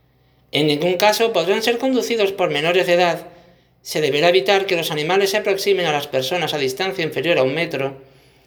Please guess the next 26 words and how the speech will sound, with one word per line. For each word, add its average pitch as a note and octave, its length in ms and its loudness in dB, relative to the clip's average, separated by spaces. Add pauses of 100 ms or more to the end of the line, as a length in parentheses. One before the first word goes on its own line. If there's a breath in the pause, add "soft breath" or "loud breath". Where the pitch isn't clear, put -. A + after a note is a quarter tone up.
(120)
salvo G#3+ 340 2
consentimiento F#3+ 640 2
expreso F3 400 -2
de C#3+ 80 -2
aquellos, D3 460 -2 (360 soft breath)
y B2+ 80 -2
en C3+ 120 0
todo F3+ 260 2
caso, D3+ 440 -2 (320 loud breath)
a E3 100 0
los E3 180 0
menores E3+ 400 0
de G3 60 4
dieciocho E3+ 500 0
años, D#3+ 340 -2 (300 loud breath)
si - 160 2
estos F#3+ 240 2
no F#3 100 2
van F3+ 140 2
acompañados E3+ 600 0
de E3 60 -4
una E3 140 -2
persona D3 320 -2
adulta. B2+ 380 -4 (1700 loud breath)
Se - 160 0
evitará D3+ 520 2